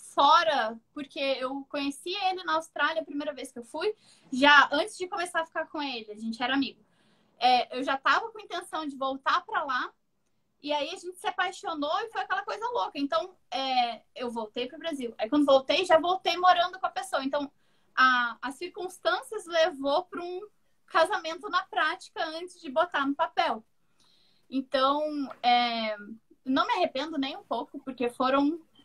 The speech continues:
anos muito bons. E um ano de crise antes da separação, eu aprendi demais. E foi, com certeza, um dos principais motivos que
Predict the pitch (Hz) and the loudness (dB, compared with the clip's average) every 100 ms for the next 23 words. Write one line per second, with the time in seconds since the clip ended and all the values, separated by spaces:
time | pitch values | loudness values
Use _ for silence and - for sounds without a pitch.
0 | _ 262 262 294 - - - 269 277 349 | _ -2 0 -2 -6 -16 0 4 4 2
1 | - 269 254 294 381 - 294 330 403 - | -2 0 2 0 -2 -4 0 2 0 -4
2 | _ _ _ 302 392 320 349 330 285 - | _ _ _ -2 6 10 10 8 0 -2
3 | 277 294 359 262 285 285 254 277 269 269 | 0 0 2 0 0 -2 -4 -4 -4 -2
4 | 285 277 302 - _ _ 247 269 339 330 | -2 -2 -2 -6 _ _ 2 2 2 -4
5 | 277 269 392 330 262 403 - - _ _ | -4 -4 -4 -2 -4 -6 -18 -20 _ _
6 | _ _ _ 320 403 571 - _ _ _ | _ _ _ -4 0 0 -2 _ _ _
7 | - 330 320 539 571 - _ - 453 - | -10 2 4 4 -4 -14 _ -2 0 2
8 | 571 - 320 381 453 - 320 370 415 339 | 0 2 2 2 -2 -6 -10 -10 -10 -8
9 | 370 - 370 359 - 311 320 403 453 - | -8 -4 -4 -4 -2 2 2 0 -8 -10
10 | 320 415 - 381 | -8 -12 -8 -6